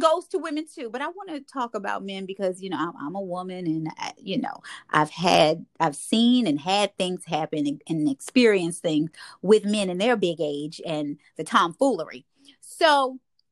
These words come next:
let's talk about men in their big age. Mm-mm-mm. Dressing like they're one of the, the kids on the basketball court.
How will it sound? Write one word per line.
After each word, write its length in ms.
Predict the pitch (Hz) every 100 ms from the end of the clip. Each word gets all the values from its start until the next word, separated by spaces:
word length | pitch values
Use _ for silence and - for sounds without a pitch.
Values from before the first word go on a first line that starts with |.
| _ _ _ _ _ - _ -
let's 380 | 311 554 523
talk 280 | - - 392 359
about 540 | 240 233 214 196 - _ _ _ _
men 480 | 180 214 277 320 330
in 200 | 220 202
their 200 | 202 233 240
big 260 | 214 220 -
age. 640 | 170 170 139 127 - - _ _ _ _ _ _ _ _ _ _
Mm-mm-mm. 680 | 180 196 143 160 - 127 127 - _ - - - - - - - _ _ _ _ _ _ _ _ - -
Dressing 920 | 185 262 415 539 - 208 147 147 196 214 _ _ _ _ _ _ _ _ -
like 320 | 233 254 214
they're 240 | 247 285
one 360 | 294 262 269 262
of 140 | 233
the, 300 | 208 202 175 -
the 100 | 190
kids 400 | 196 277 302 226
on 120 | 214
the 60 | 185
basketball 680 | 180 208 233 - 165 147 143
court. 320 | 180 120